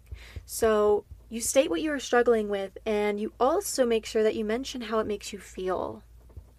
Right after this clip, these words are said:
You know, and you kind of take yourself through this experience and really allow yourself to get into the nitty-gritty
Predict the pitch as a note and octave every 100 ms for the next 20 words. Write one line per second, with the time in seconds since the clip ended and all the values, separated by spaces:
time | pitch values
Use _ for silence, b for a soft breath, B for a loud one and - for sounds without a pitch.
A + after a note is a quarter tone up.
0 | - - - _ B3 C4+ C4+ C4 - -
1 | C4 C4 - - F4+ F4 - C#4+ F4+ D4+
2 | C4+ A#3+ G#3 G3+ - - A3+ A3 G#3+ -
3 | - - - C4+ D#4+ A3+ F#3 F3+ G#3+ A3
4 | - - B B B B B _ - -
5 | - - _ _ A#3 B3 A#3+ A#3 C#4+ D#4+
6 | D4+ B3+ A3+ C4 C4+ B3 A#3 A#3+ A#3 -
7 | A3+ - A3 B3+ - A3+ A3 G#3+ A3 G#3+
8 | - G#3+ G#3